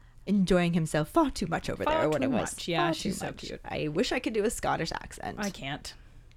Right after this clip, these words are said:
Speaker 1: But that's really the only new person because,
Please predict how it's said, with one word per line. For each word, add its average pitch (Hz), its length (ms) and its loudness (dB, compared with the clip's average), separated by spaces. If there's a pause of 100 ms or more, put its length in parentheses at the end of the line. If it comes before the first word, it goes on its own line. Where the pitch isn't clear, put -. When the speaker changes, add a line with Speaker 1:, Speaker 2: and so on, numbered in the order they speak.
(460)
Speaker 1:
But 233 100 0
that's 277 180 6
really 190 320 6
the 170 140 4
only 175 240 2
new 170 220 4
person 151 460 0
because, 147 480 0